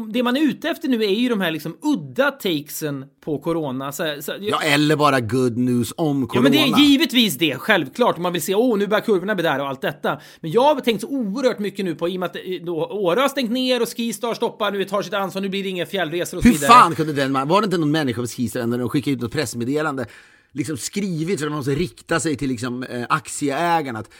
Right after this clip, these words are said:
Speaker 2: det här kommer självklart påverka vårt resultat? Alltså, vad har man då?
Speaker 1: Ja.
Speaker 2: Vad har man för kommunikations- och liksom P R-människor in-house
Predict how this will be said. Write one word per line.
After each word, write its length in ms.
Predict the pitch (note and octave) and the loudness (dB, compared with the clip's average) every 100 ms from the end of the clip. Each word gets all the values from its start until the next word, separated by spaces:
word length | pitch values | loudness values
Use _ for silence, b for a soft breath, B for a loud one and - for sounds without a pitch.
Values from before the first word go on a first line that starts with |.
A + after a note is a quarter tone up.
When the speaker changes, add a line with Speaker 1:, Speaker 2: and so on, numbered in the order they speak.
| B | B
Speaker 2:
det 60 | B2+ | -8
här 80 | |
kommer 140 | C3 B2+ | -6 -4
självklart 440 | D#3+ A2+ G2 A#2 | -4 -6 -8 -12
påverka 500 | - C3 G#2 A2+ A#2+ | -8 -8 -6 -10 -6
vårt 160 | A#2 G#2 | -6 -6
resultat? 580 | A#2 B2 A2 E3+ C#2+ - _ B B | -8 -6 -6 -6 -8 -14 _ B B
Alltså, 160 | C#3+ C#3+ | -4 2
vad 160 | - | 2
har 480 | - F#3 G#3+ A3 G#3 | 2 4 6 6 6
man 260 | G3 F3 C3+ | 4 0 0
då? 400 | C3+ B2+ A#2+ - - | -2 -2 -6 -10 -18
Speaker 1:
Ja. 260 | B2 B2 B B B _ | -18 -18 B B B _
Speaker 2:
Vad 140 | E3+ | -4
har 380 | E3 F#3 G#3+ G3+ | -2 0 6 6
man 180 | F3 D3 | 6 -6
för 100 | C#3+ | -8
kommunikations- 1000 | A2+ G#2 D#3+ D#3 D#3 - F#3+ D#3+ C#3 - | -12 -8 -4 -4 -4 -6 -4 -4 -4 -6
och 200 | B2+ - | -10 -6
liksom 300 | C#3 C#3+ B2 | -6 -6 -8
P 320 | - G3 C#3 | -6 -6 -4
R-människor 600 | C3 D3+ G3 E3 A#2 A#2+ - | -4 -2 -2 -2 -2 -4 -2
in-house 640 | F#3 F#3 D3+ A#2 G#2+ | 0 2 2 2 0